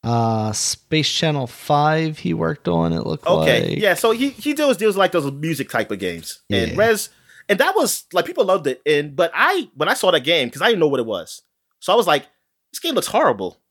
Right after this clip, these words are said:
Speaker 2: I said, "Why do people like this game?" Now, from the still shots, I didn't see them in motion, 'cause this is a, this is back in the time when it took a long time to see videos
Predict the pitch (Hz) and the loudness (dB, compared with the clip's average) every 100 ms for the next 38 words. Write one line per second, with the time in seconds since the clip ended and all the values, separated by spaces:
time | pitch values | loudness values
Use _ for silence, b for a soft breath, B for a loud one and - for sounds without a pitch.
0 | _ - 151 143 185 247 247 226 202 220 | _ -8 -4 0 0 0 -2 -4 -2 -2
1 | - 233 190 B B 262 247 247 190 - | -2 -2 -2 B B -2 0 0 -2 -2
2 | 339 269 175 113 - 269 - 220 160 202 | -2 0 -2 -2 -2 -2 0 0 2 0
3 | - 117 147 240 233 196 - _ _ _ | -2 -6 -4 -4 -4 -8 -10 _ _ _
4 | - 175 180 196 185 - 180 170 139 131 | -10 -6 0 0 -2 -4 0 0 0 0
5 | 127 - _ _ _ 185 165 170 175 170 | 0 -6 _ _ _ -6 0 0 0 -2
6 | 147 139 175 135 117 110 - | -2 -2 2 2 0 -2 -10